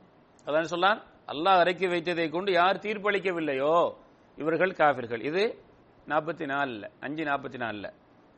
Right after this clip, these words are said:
அஞ்சு நாற்பத்தி அஞ்சுல, "வமல்லம் யஹ்கும் பிமா அன்ஸலல்லாஹ்",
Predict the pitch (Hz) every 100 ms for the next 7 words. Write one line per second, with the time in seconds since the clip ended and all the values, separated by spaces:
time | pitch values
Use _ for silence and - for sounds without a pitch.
0 | _ _ _ 135 196 220 208 220 233 214
1 | 208 208 139 139 - - _ _ _ _
2 | _ _ _ _ - 160 202 226 220 202
3 | 208 208 220 180 185 202 185 170 156 143
4 | 131 131